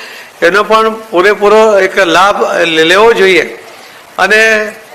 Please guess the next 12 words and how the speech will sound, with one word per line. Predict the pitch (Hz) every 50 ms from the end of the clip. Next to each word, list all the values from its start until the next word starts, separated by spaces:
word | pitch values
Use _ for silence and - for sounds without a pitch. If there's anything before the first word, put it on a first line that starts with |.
| - - - - - - -
એમાં | 175 208 226 220
નવસારી | 196 190 202 190 - 226 240 233 226
જિલ્લો | 208 226 220 233 233
પણ | 226 240 240
હજુ | 233 220 233 233
પહેલા | 233 220 214 220 220
નંબરે | 214 214 214 214 208 214
નથી. | 214 - 202 208
આપણે | 196 180 196
નવસારીથી | 196 196 190 185 180 196 214 214 214 202
શરૂ | - 190 202 208 240
કર્યું. | 214 226 233 214 202 165 143 - -